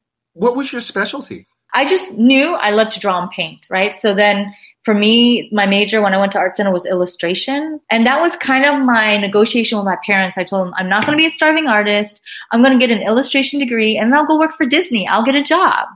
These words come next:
Speaker 2: you know? Um, but of course, when I went to school, I'm like, "I don't wanna be a hack. I don't, I don't wanna just make what Mickey Mouse tells me and Mickey Mouse gets to sign off on it, you know? Thank you, Walt," right?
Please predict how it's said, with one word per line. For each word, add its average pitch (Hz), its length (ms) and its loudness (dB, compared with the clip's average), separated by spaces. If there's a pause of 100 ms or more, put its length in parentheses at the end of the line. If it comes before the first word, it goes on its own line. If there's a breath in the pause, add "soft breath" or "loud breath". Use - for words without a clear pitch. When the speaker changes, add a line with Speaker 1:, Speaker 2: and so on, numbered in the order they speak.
(160)
Speaker 2:
you 220 140 4
know? 247 340 2 (440 loud breath)
Um, 208 640 2
but 254 100 2
of 254 140 -4
course, 311 340 0 (500)
when 240 180 0
I 240 80 2
went 247 200 0
to 247 80 -6
school, 330 200 -8
I'm 330 80 -6
like, 254 160 -4 (260)
"I 294 80 -4
don't 539 200 -2
wanna 240 200 0
be 185 140 -2
a 170 40 0
hack. - 440 -4 (200)
I 262 120 2
don't, 339 240 0 (100)
I 285 120 2
don't 392 160 0
wanna 277 240 2
just 208 260 -6
make 196 300 0 (100)
what 196 280 0
Mickey 214 260 -2
Mouse 196 340 0
tells 202 260 0
me 233 160 2
and 185 120 -2
Mickey 220 200 -4
Mouse 208 220 0
gets 202 200 -6
to 160 60 -12
sign 208 360 -2
off 214 200 2
on 233 140 2
it, 262 260 0
you 208 120 -2
know? 220 440 0
Thank 240 180 0
you, 220 100 0
Walt," 202 360 2 (140)
right? 240 280 0